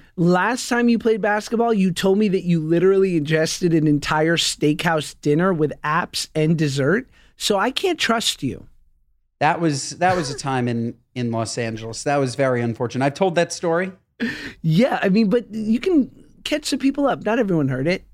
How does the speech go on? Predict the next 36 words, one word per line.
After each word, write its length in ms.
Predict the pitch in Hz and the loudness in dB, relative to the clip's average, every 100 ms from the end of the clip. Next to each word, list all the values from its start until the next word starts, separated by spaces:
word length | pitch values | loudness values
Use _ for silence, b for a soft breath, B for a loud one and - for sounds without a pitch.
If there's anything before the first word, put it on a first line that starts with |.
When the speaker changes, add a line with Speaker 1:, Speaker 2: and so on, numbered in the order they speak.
| - | -10
Speaker 1:
That 120 | - 214 | 0 0
was 120 | 208 | 2
early 200 | 226 220 | 2 2
days. 440 | 214 190 - - - _ _ _ _ _ _ - | 0 -2 -4 -14 -20 _ _ _ _ _ _ -12
Speaker 2:
This 140 | 220 | -6
was 120 | 220 | -6
probably, 840 | - 226 208 202 180 185 175 165 156 131 B | 0 2 2 0 -4 -2 0 0 -2 -4 B
I 80 | 190 | -2
don't 100 | 151 | 0
know, 140 | 131 | 0
a 40 | 127 | -2
couple 320 | - 170 160 | -2 -2 0
of 60 | 139 | 0
months 280 | 131 - | -2 -4
ago. 260 | 143 139 147 | -2 0 2
I'm 100 | 262 | 2
in 60 | 277 | 2
a 60 | |
cool 680 | - - 180 170 170 165 160 | 0 0 2 4 4 4 2
actor's 640 | 139 143 - - 143 135 139 | 0 -4 -6 -2 0 0 0
run 840 | 139 143 147 147 147 147 - 180 B B B - | 2 4 2 2 0 -2 -4 -12 B B B -4
in 180 | 151 151 | 0 2
L 200 | 151 147 | 2 2
A 180 | 147 151 | 2 2
when 120 | 147 | 2
I 100 | 143 | 0
go 160 | 139 147 | 2 0
down 340 | 139 139 139 | 2 0 0
Wednesday 460 | 139 147 147 131 143 | 0 0 0 0 2
nights. 680 | 131 127 123 - - - | 2 0 -2 -8 -10 -8
You 80 | 139 | -4
know, 140 | 131 131 | -2 -2
we 120 | 131 | -2
pop 280 | 147 135 135 | 0 0 0
into 460 | 131 127 135 135 | -4 -4 -4 0
a 300 | 131 135 135 | 2 2 0